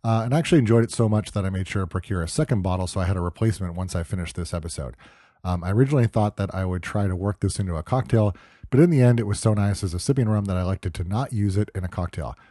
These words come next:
So while you're welcome to try the two, t-, two cocktails in this episode with this rum, that's not the intent.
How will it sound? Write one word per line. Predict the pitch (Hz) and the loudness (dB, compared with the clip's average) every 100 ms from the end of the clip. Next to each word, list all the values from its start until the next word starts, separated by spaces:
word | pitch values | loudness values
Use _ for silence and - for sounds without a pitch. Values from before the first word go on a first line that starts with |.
| _ | _
So | - 98 | -2 0
while | 92 101 | 2 2
you're | 98 | 4
welcome | 104 151 185 | 4 2 2
to | 147 | 0
try | - 143 143 | 0 0 0
the | 120 | 0
two, | - 175 | -2 -4
t-, | 151 127 | -6 -2
two | - 165 | 2 4
cocktails | 151 135 - 107 | 4 4 4 2
in | 110 | 2
this | 113 | 0
episode | 107 98 - 101 | -2 -2 0 0
with | 95 104 - | 2 0 0
this | 95 | -2
rum, | 98 113 165 - | 0 0 0 0
that's | 104 - | -2 0
not | 101 92 | -4 -4
the | 90 | -6
intent. | 85 85 71 | -6 -8 -8